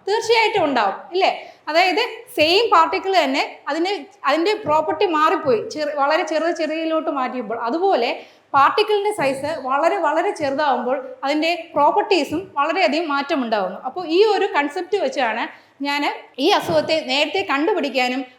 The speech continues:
അതിനെ ചികിത്സിക്കാനായിട്ടുള്ള പദ്ധതിയായിട്ട് മുന്നോട്ട് പോയത്. അപ്പോൾ ആദ്യമായിട്ട് എനിക്ക് ഈ അസുഖത്തെ കണ്ടെത്തണം.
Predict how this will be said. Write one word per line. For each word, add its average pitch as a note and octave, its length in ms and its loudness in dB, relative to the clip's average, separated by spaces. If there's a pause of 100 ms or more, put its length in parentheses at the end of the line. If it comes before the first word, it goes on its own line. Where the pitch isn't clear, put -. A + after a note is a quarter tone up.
(100)
അതിനെ D#4+ 280 2
ചികിത്സിക്കാനായിട്ടുള്ള E4+ 1500 0
പദ്ധതിയായിട്ട് C#4+ 580 0
മുന്നോട്ട് D#4 380 0
പോയത്. G3+ 340 -4 (320)
അപ്പോൾ F#4+ 200 2
ആദ്യമായിട്ട് D#4 720 2
എനിക്ക് D4 280 -2
ഈ F4+ 80 0
അസുഖത്തെ D#4+ 520 0
കണ്ടെത്തണം. C#4+ 560 0